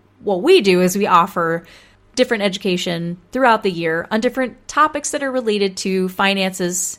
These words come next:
and also incorporate benefits too. Basics of financial planning. Um, how does a disability policy fit into that? The disability insurance, that, that the benefit that the employer offers, or how does the life insurance benefit fit in with that too? Talking through, you know, why retirement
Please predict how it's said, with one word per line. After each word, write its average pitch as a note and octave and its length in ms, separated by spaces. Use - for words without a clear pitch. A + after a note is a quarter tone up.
and A3 100
also C#4+ 280
incorporate D#4 560
benefits G#3 440
too. - 320
Basics A3+ 360
of C4 80
financial C4 420
planning. F3+ 500
Um, F3+ 240
how G3+ 200
does G3+ 140
a G#3+ 60
disability G3+ 800
policy F#3 480
fit F3+ 300
into F#3 240
that? D#3+ 300
The F3 100
disability F3+ 500
insurance, E3 520
that, D3+ 240
that D#3+ 280
the F3+ 80
benefit F3 400
that F3+ 80
the E3 100
employer D#3 400
offers, D#3 440
or E3 80
how F#3 140
does F#3 120
the F#3+ 80
life F3 240
insurance E3 360
benefit E3+ 340
fit F3 160
in E3 80
with D#3+ 100
that D#3 220
too? - 260
Talking A3 400
through, F#3+ 600
you G3+ 140
know, E3+ 100
why G3+ 280
retirement F3+ 680